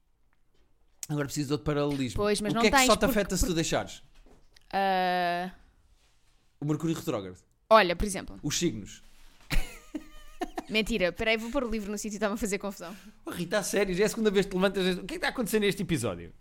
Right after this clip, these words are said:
Speaker 1: Queres, queres, eh, contar alguma coisa às pessoas? Estás a sofrer pressão para dizer alguma coisa às pessoas?
Speaker 2: Não, eu depois eu falo.
Speaker 1: Ok, pronto. Ahm, ah, e, eh, não sei se tens mais temas, mas eu agora
Speaker 2: Tenho
Speaker 1: queria
Speaker 2: vários, mas, mas
Speaker 1: Então vai, então
Speaker 2: Vá,
Speaker 1: dá.
Speaker 2: não, vamos, vamos,
Speaker 1: Não,
Speaker 2: vamos,
Speaker 1: não,
Speaker 2: vamos.
Speaker 1: era, era isto.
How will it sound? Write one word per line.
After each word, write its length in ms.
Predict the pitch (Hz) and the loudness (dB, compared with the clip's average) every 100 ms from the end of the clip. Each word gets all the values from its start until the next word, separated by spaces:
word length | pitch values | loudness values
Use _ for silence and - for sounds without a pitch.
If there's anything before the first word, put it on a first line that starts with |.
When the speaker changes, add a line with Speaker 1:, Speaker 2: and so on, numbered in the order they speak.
| - - - _ - - - _ - - | -20 -20 -20 _ -20 -20 -20 _ -20 0
Speaker 1:
Queres, 460 | 226 214 214 156 | 0 2 -2 -2
queres, 240 | 156 226 185 | -2 -4 -2
eh, 360 | 185 175 175 | -2 0 0
contar 260 | 160 170 180 | 0 0 2
alguma 200 | 165 160 | 2 2
coisa 200 | 160 156 | 0 2
às 80 | 151 | 0
pessoas? 480 | - 143 175 127 - - | -2 -2 -2 -2 -8 -10
Estás 240 | 151 151 | -6 -4
a 60 | 151 | -6
sofrer 260 | - 160 | -4 -4
pressão 260 | 156 - 160 | -4 -4 -4
para 100 | 156 | -2
dizer 160 | 139 143 | -4 -2
alguma 220 | 131 131 | -2 -4
coisa 200 | 135 131 | -6 -6
às 60 | 120 | -8
pessoas? 340 | - 165 127 - - _ - - | -8 -8 -8 -14 -20 _ -20 -20
Speaker 2:
Não, 80 | 254 254 | -18 -16
eu 120 | 277 | -16
depois 160 | 359 | -18
eu 80 | 370 | -18
falo. 320 | 370 294 220 - - - - - - - | -14 -12 -12 -16 -20 -20 -20 -20 -20 -14
Speaker 1:
Ok, 240 | 127 - 98 - - - - | -14 -10 -12 -12 -20 -20 -18
pronto. 240 | - 110 107 - - - - - - | -12 -12 -14 -20 -20 -20 -20 -20 -4
Ahm, 1400 | 147 143 139 135 135 131 131 131 131 127 131 131 131 131 131 - | 2 4 4 4 4 2 2 0 0 -2 -2 -2 -4 -6 -8 2
ah, 200 | 160 135 | 2 2
e, 140 | 190 190 | -4 -6
eh, 380 | 156 151 139 135 | 0 2 2 0
não 100 | 156 | -4
sei 100 | 170 | -6
se 60 | 160 | -4
tens 100 | 165 | -2
mais 160 | 160 151 | -2 -2
temas, 280 | 147 143 | -2 -2
mas 100 | 139 139 | -2 0
eu 60 | |
agora 140 | 143 147 | 2 2
Speaker 2:
Tenho 80 | 233 | 2
Speaker 1:
queria 140 | 196 | 2
Speaker 2:
vários, 300 | 190 190 - | 0 -6 -12
mas, 240 | 226 202 202 | -14 -16 -14
mas 220 | 208 214 | -16 -10
Speaker 1:
Então 160 | 139 247 | -6 -2
vai, 140 | 180 | -2
então 160 | 107 170 | -2 -2
Speaker 2:
Vá, 120 | 147 | -2
Speaker 1:
dá. 20 | |
Speaker 2:
não, 180 | - 403 | -2 -2
vamos, 220 | 381 392 | -2 -4
vamos, 160 | 339 160 | -2 0
Speaker 1:
Não, 80 | 226 | 2
Speaker 2:
vamos, 160 | 349 | 2
Speaker 1:
não, 80 | 415 | 2
Speaker 2:
vamos. 140 | 277 147 | 2 2
Speaker 1:
era, 160 | 175 | 0
era 140 | 208 208 | 2 2
isto. 400 | 226 - 120 | 2 0 -4